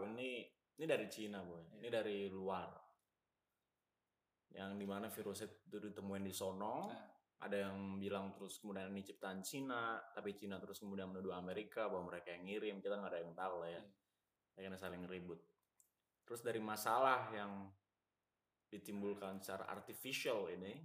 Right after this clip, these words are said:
Speaker 1: artificial problem maybe, I don't know. Kemudian mereka came up with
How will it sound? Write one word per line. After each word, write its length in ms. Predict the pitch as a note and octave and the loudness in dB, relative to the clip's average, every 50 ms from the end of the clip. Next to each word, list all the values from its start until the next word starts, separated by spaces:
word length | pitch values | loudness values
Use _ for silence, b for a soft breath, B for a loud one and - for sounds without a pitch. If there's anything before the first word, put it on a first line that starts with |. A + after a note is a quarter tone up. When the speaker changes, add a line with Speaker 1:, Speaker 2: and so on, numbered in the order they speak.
| - - - | -14 -14 -14
Speaker 1:
artificial 560 | - - - G2+ G2 - - - C#3 A#2+ - | -14 -10 -8 -8 -8 -6 -4 -2 -2 -2 -2
problem 460 | - - F2+ E2+ E2+ - D2+ G2 C3 | -2 0 2 2 2 2 0 -4 -4
maybe, 400 | C#3+ C3+ G2+ F2 E2+ E2+ G2 A2+ | -2 0 0 0 0 -2 -2 -2
I 80 | A#2 F#2+ | -2 -2
don't 140 | E2+ E2+ E2 | -2 -2 -4
know. 160 | D#2+ E2 F2+ - - b b b b b b b _ _ _ _ _ _ _ - - - - - - - - - _ _ _ _ _ _ | -4 -6 -8 -8 -10 b b b b b b b _ _ _ _ _ _ _ -20 -20 -20 -20 -20 -20 -20 -20 -20 _ _ _ _ _ _
Kemudian 300 | - F#2+ F#2+ G2+ B2 B2+ | -8 -4 0 0 0 4
mereka 320 | A2+ A2 G#2+ - C3+ C#3 C#3 | 4 4 6 6 6 4 4
came 240 | - A#2+ A2 A2+ | 4 2 2 4
up 240 | B2+ C#3 - - - G2 | 4 2 2 0 -2 -2
with 220 | G#2 A2 G2+ | 0 0 0